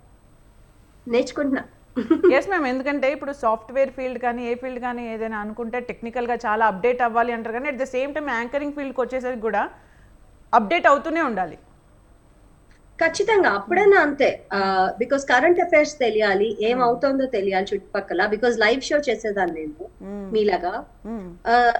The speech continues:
Speaker 1: ఎంటర్‌టైన్‌మెంట్‌తో పాటు ఏం అవుతోందో చుట్టుపక్కల తెలుసుకోకపోతే మనం స్టేల్ అయిపోతాం,
Speaker 2: ఎస్.
Speaker 1: అవుట్‌డేటెడ్ అయిపోతాం.
Speaker 2: మ్మ్.
Speaker 1: So మనం ఎలా ఫోన్స్, ఆ, కొత్త మోడల్స్ మారుస్తున్నామో,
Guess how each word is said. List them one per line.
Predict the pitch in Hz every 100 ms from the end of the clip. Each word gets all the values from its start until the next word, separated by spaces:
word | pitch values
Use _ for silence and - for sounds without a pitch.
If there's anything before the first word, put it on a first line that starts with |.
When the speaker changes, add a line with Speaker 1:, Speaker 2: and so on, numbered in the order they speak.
| -
Speaker 1:
ఎంటర్‌టైన్‌మెంట్‌తో | 254 339 359 349 320 302 302
పాటు | 262 262 262 311 302
ఏం | 220 254 269
అవుతోందో | 247 254 294 294
చుట్టుపక్కల | 285 277 - 277 269
తెలుసుకోకపోతే | 262 226 233 - 262 240 233
మనం | 311 311 302
స్టేల్ | - - 277 311 349
అయిపోతాం, | 262 233 190 151 - - - 185
Speaker 2:
ఎస్. | 170 - -
Speaker 1:
అవుట్‌డేటెడ్ | 226 269 294 285 277
అయిపోతాం. | 196 196 180 170 - -
Speaker 2:
మ్మ్. | 196 170 165 - -
Speaker 1:
So | 247 233 233
మనం | 233 233
ఎలా | 208 240 294
ఫోన్స్, | 294 262 277 277 - 233
ఆ, | 233
కొత్త | 226 233 262
మోడల్స్ | 254 247 247 226
మారుస్తున్నామో, | 208 202 208 - 208 190 185 208